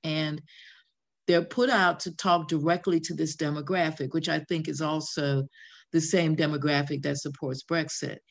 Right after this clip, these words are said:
It is that white working class male who feels that he's being outpaced, outplaced, uh, not listened to,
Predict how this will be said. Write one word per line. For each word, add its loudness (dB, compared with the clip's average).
It 6
is 8
that 4
white 0
working -2
class -4
male -2
who 2
feels 2
that 2
he's 2
being 0
outpaced, -2
outplaced, 0
uh, 2
not 2
listened 0
to, 2